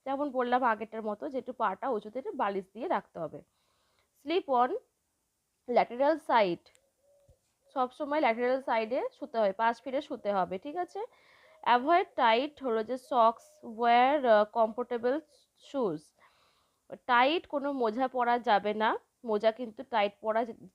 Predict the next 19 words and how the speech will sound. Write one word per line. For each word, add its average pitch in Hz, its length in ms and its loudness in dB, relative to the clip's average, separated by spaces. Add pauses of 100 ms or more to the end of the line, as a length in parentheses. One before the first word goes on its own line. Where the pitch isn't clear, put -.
যাবে 196 300 -2
না। 254 200 -2 (340)
আর, 202 80 -4 (320)
আর 196 320 -2
হচ্ছে 208 220 -6
যে 262 100 -4
কমফোর্টেবল 233 640 -2
শুজ 262 380 -10
পরতে 214 340 -8
হবে, 202 220 -2
পায়ের 226 460 2
মাফিক 240 500 -2 (100)
কিন্তু 226 400 -8
শুজ 247 340 -8
পরতে 202 340 -10
হবে। 170 320 -4 (480)
আর 214 180 2
হচ্ছে 220 280 -2
যে 277 280 0